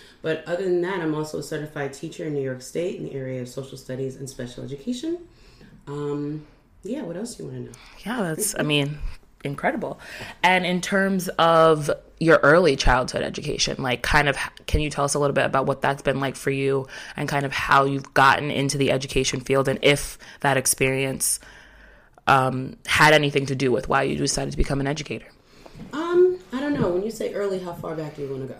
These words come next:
Speaker 2: Uh, let's start high school, maybe.
Speaker 1: Uh, I think so. I, my friends, I think my friends and family would say that I always knew I wanted to be a teacher.
Speaker 2: Mm.
Speaker 1: I thought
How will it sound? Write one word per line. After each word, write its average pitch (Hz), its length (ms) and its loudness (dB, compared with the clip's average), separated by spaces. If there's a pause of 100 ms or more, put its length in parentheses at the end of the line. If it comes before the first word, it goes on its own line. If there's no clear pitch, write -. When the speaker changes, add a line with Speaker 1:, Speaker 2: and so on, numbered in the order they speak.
(360)
Speaker 2:
Uh, 208 300 0 (120)
let's 190 180 -2
start 214 240 4
high 123 140 0
school, - 360 -6
maybe. - 240 -14 (480)
Speaker 1:
Uh, - 220 -8
I 208 100 -4
think 392 300 -2
so. 120 340 -8
I, 156 180 -8
my 220 300 -4
friends, 202 540 -6
I 156 60 -6
think - 180 -12
my 156 80 -8
friends 180 240 -6
and 160 120 -10
family 147 240 -4
would 135 160 -6
say 127 280 -8
that 120 180 -8
I 120 160 -10
always 131 300 -8
knew 131 260 -6
I 113 40 -12
wanted 113 220 -10
to 123 80 -12
be 104 120 -14
a - 60 -12
teacher. - 480 -14
Speaker 2:
Mm. 143 220 -4
Speaker 1:
I 151 220 -6
thought - 880 -10